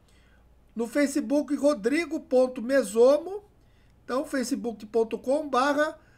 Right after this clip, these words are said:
Rodrigo ponto mesomo, ou você vai também ter informações no arroba Rodrigo Mesomo no Instagram.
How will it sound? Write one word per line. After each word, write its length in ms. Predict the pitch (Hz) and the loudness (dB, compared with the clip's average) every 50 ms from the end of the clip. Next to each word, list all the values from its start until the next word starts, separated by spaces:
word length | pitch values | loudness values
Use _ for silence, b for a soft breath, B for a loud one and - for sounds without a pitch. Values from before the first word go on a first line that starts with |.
| b b b b | b b b b
Rodrigo 520 | - 277 294 269 214 196 226 269 269 285 285 | -2 2 2 2 2 0 -4 -4 -4 -4 -6
ponto 320 | - 240 226 226 220 247 | -2 0 0 0 -2 -4
mesomo, 600 | 220 247 254 240 196 202 233 247 285 311 311 320 415 480 403 | -4 0 0 0 0 2 2 4 4 2 0 -2 -2 0 4
ou 400 | 285 294 320 359 415 415 415 - _ b b b b b b b b b - | 4 4 4 4 0 -2 -6 -8 _ b b b b b b b b b -4
você 280 | 277 277 277 - 311 | -4 -4 -2 -4 -4
vai 200 | 302 320 320 320 | -2 -2 -2 -2
também 380 | - 320 294 269 269 285 294 285 | 2 0 0 2 2 -2 -2 -2
ter 160 | - 277 285 | -2 -2 -2
informações 920 | 277 277 - 285 285 277 269 240 214 - - 220 214 226 247 277 294 - b b b b b b b - | -2 0 0 0 0 2 0 -2 -2 -2 -2 -2 0 0 0 -2 -4 -8 b b b b b b b -10
no 160 | 226 254 285 | -4 0 0
arroba 720 | 285 247 202 220 233 262 269 277 277 285 285 302 - b b b b b b | 0 0 2 2 2 2 2 2 0 -2 -2 -2 -6 b b b b b b
Rodrigo 640 | - - 254 277 254 208 190 220 262 302 285 285 302 | -6 0 2 2 2 0 -2 -4 -4 -4 -4 -6 -8
Mesomo 720 | 294 294 294 262 202 180 190 214 233 254 269 269 269 285 | -4 0 0 0 0 0 2 2 4 4 2 0 -4 -8
no 300 | 285 320 247 226 247 262 | -8 -8 -4 -2 -2 -2
Instagram. 640 | 285 294 - - 302 277 233 208 196 185 185 - | -2 -4 -6 -4 -4 -4 -2 -2 -2 -2 -2 -2